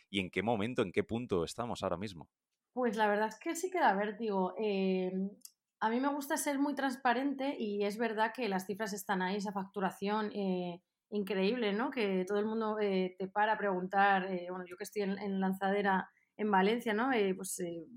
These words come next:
Speaker 2: vas por los pasillos y la gente dice, "¿Pero cómo lo habéis logrado?".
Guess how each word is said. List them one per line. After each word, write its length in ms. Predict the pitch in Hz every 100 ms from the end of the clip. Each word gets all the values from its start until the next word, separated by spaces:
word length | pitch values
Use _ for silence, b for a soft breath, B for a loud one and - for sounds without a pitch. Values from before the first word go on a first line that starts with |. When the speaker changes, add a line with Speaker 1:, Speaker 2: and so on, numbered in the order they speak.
| -
Speaker 2:
vas 140 | 202 196
por 100 | 208
los 100 | 202
pasillos 520 | - 190 226 214 220
y 20 |
la 100 | 208
gente 460 | 185 196 208 202 190
dice, 200 | - -
"¿Pero 140 | 190 185
cómo 180 | 196 233
lo 80 |
habéis 220 | 233 233 233
logrado?". 480 | 202 202 226 190